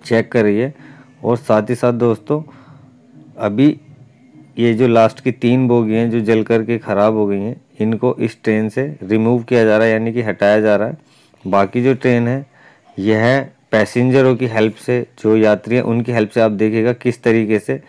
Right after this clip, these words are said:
धक्के लगा करके इसको आगे और अलग किया गया है। देखिएगा दोस्तों, इसे कहते हैं जनता का सपोर्ट। लोगों ने फुल सपोर्ट किया है, इसलिए इस ट्रेन को धकेल करके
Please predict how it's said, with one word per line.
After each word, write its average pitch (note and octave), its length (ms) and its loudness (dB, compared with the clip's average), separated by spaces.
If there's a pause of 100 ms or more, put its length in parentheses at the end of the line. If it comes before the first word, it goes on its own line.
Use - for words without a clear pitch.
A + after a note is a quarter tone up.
(440)
धक्के G#2+ 520 -2 (580)
लगा G#2+ 360 2
करके A#2 480 0
इसको C3 260 -4 (200)
आगे G#2+ 340 0
और A#2 260 -2
अलग A#2+ 300 0
किया G2+ 220 0
गया F#2+ 180 -2
है। F#2 140 -8 (340)
देखिएगा B2 320 2
दोस्तों, A#2 300 -4
इसे A#2+ 280 -2
कहते A#2 260 0
हैं B2+ 140 -2
जनता G#2+ 360 -2
का A2 120 -2
सपोर्ट। F#2 380 -8 (380)
लोगों A#2 280 2
ने C#3 100 -2
फुल A#2+ 260 -4
सपोर्ट A#2+ 440 -2
किया A#2+ 160 -2
है, B2+ 280 -2
इसलिए B2 500 -4 (440)
इस A#2 280 -6
ट्रेन A#2 260 0
को C#3 240 -2 (1000)
धकेल G#2+ 440 -2
करके A2+ 320 -2